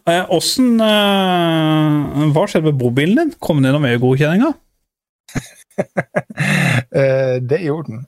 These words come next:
Speaker 2: Eh,
Speaker 1: For jeg
Speaker 2: skal jeg
Speaker 1: så
Speaker 2: ta en
Speaker 1: nemlig en snap av en, eh, Bob-Rob som, eh, kjørt-, eh, kjørte bobil. Eh, så
Speaker 2: Ja.
Speaker 1: det, jeg antok at den, eh,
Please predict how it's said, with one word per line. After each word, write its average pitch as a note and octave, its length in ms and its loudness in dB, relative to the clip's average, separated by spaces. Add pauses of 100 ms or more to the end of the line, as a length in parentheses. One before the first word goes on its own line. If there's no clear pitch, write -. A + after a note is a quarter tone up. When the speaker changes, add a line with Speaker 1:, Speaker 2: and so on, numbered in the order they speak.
Speaker 2:
Eh, C#3 80 2
Speaker 1:
For C#3 60 2
jeg D#3+ 180 0
Speaker 2:
skal D#3 80 2
jeg D3 40 0
Speaker 1:
så C#3 60 0
Speaker 2:
ta D#3 80 2
en D3 100 0
Speaker 1:
nemlig C3+ 200 0
en F#3 60 -2
snap - 460 -4 (140)
av D#3 220 0
en, F3 200 0
eh, F#3+ 120 2 (180)
Bob-Rob C3 420 -2
som, F#3 280 0 (120)
eh, G3 140 2
kjørt-, - 420 -2
eh, D#3 220 0
kjørte D#3+ 280 -2
bobil. D3 320 0 (200)
Eh, D#3 360 2
så - 180 0
Speaker 2:
Ja. D3+ 60 2 (100)
Speaker 1:
det, D#3+ 80 0
jeg D#3 200 2
antok A#2+ 580 0
at D3+ 200 -2
den, F3+ 100 2
eh, D#3 120 0